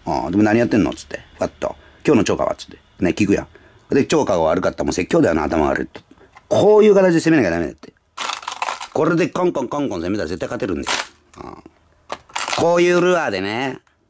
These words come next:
パッてやったら、釣れるんですよ。わかる？そういう話をね、まあ自分してるんですけど。まあだから、釣りっちゅうと、うーん、そうだな。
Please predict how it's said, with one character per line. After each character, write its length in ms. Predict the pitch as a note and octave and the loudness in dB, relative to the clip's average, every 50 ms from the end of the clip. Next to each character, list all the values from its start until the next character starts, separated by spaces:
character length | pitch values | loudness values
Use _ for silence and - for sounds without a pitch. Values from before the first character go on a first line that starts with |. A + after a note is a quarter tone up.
| _ _ - - - _ _ _ _ _ _ _ _ _ _ - | _ _ -20 -20 -20 _ _ _ _ _ _ _ _ _ _ -10
パ 180 | - D3 D3+ | -6 -4 -4
ッ 80 | D#3+ D3 | -4 -4
て 120 | - - | -4 -4
や 100 | B2 A2+ | -4 -4
っ 80 | - - | -4 -4
た 100 | - D3 | -4 -2
ら、 420 | - D3+ D3 C#3 A#2+ D#2 - - _ _ _ _ _ _ _ _ _ _ _ _ _ _ _ _ _ _ _ _ _ _ - - - - - - - - - - _ _ _ _ _ _ - | 0 0 0 0 -2 -4 -6 -10 _ _ _ _ _ _ _ _ _ _ _ _ _ _ _ _ _ _ _ _ _ _ -16 -14 -14 -14 -14 -16 -18 -20 -20 -20 _ _ _ _ _ _ -12
釣 180 | - B2+ C3 | -6 -6 -4
れ 80 | C#3 D3 | -2 -2
る 100 | D3+ F3+ | -2 -2
ん 80 | E3+ D3 | -2 -2
で 80 | A#2+ | -2
す 140 | - - A2+ | -2 -2 -2
よ。 180 | D#2+ C2 C2 - _ - _ _ - - - - - - - - | -2 -4 -4 -8 _ -20 _ _ -20 -20 -20 -20 -20 -20 -10 -4
わ 80 | - G#2+ | -2 0
か 140 | G#2+ A2 | 0 2
る？ 240 | G#2 F#2+ G2 - - - _ - - - - - - - - - - - - - - - - - - - | 2 2 2 0 -2 -6 _ -8 -8 -8 -8 -8 -10 -10 -10 -10 -10 -14 -14 -12 -12 -8 -4 -4 -2 -2
そ 260 | - - - F3+ F#3+ G3 | -2 -2 0 0 2 2
う 60 | G3 | 4
い 40 | G3 | 2
う 40 | |
話 420 | F3 F3 E3+ D#3+ - F3 - - D#3+ C3+ | 2 0 -2 -4 -6 -6 -6 -4 -4 -4
を 40 | |
ね、 120 | A2 G2+ F2+ | -4 -6 -8
ま 80 | F2+ | -10
あ 20 | F2 | -12
自 160 | D#2+ D#2+ F2+ | -12 -12 -12
分 180 | F2 G2 G2 F2 | -10 -12 -12 -12
し 60 | - | -12
て 80 | - | -12
る 80 | G2+ F#2+ | -12 -12
ん 40 | E2 | -12
で 40 | D2+ | -14
す 100 | D2+ - | -16 -18
け 80 | C#2+ | -20
ど。 120 | C#2+ - - _ _ _ _ _ _ _ _ _ _ _ _ _ _ | -20 -20 -20 _ _ _ _ _ _ _ _ _ _ _ _ _ _
ま 100 | G#2+ A2 | -6 -4
あ 40 | A#2+ | -2
だ 80 | C#3 D3 | 0 0
か 100 | C#3+ C3 | 2 0
ら、 200 | B2 G2+ F2+ - - - - - - - - - _ _ | 0 -2 -4 -8 -8 -10 -10 -10 -12 -14 -20 -20 _ _
釣 240 | - - D3+ D#3 F#3 | -6 -2 0 0 2
り 80 | A3 F#3 | 0 -2
っ 40 | - | -4
ち 160 | - - D3 | -6 -2 0
ゅ 40 | C#3 A2+ | 0 0
う 40 | |
と、 260 | G2 A2 G#2 F#2+ F2+ - - - - - - | 2 0 0 -2 -2 -6 -10 -20 -20 -18 -14
う 40 | B2+ | -10
ー 600 | - - - - F2+ - F#2+ F#2+ - - - - | -8 -8 -6 -6 -6 -6 -6 -8 -10 -10 -12 -12
ん、 40 | - | -12
そ 160 | - - D#2+ | -12 -12 -12
う 200 | D2+ - - - | -12 -14 -16 -14
だ 60 | - D2+ | -10 -8
な。 500 | D2+ F2+ A2 G#2+ G#2 G#2 G#2 - - | -6 -6 -6 -6 -6 -6 -8 -8 -10